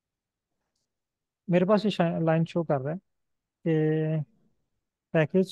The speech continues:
core plot successfully unpacked and M D five sum checked। इसका मतलब ये है कि हमारे पास पैकेज जो है ये successfully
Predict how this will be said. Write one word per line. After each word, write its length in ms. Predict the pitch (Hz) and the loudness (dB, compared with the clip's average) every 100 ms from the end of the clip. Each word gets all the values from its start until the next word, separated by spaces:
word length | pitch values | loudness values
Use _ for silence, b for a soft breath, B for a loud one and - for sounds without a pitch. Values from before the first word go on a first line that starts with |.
| - | -4
core 240 | 175 185 | 0 2
plot 360 | 185 202 143 143 | 2 0 0 0
successfully 640 | - 151 - 160 - 170 165 160 | -4 -6 -2 -2 -2 -4 -2 -2
unpacked 500 | 185 180 175 160 - 165 | 0 2 0 -2 -8 -4
and 240 | 156 156 | -4 -4
M 120 | 160 151 | -4 -4
D 100 | 156 | -4
five 300 | - 151 156 | -2 -2 -2
sum 280 | - 156 143 | -2 -4 -4
checked। 360 | 135 131 - - | -4 -8 -8 -12
इसका 220 | 180 - | -10 -4
मतलब 320 | 160 147 151 147 | -4 -2 -4 -4
ये 140 | 147 | -2
है 160 | 135 175 | -2 -4
कि 460 | - _ _ - | -8 _ _ -2
हमारे 240 | 156 139 139 | 2 2 2
पास 220 | 147 143 | 0 -2
पैकेज 360 | - 151 - 170 | 0 0 2 0
जो 140 | 156 | 2
है 160 | 147 151 | 2 2
ये 80 | |
successfully 840 | 151 156 - 175 170 - 170 165 165 | 0 -2 -2 0 0 0 0 2 0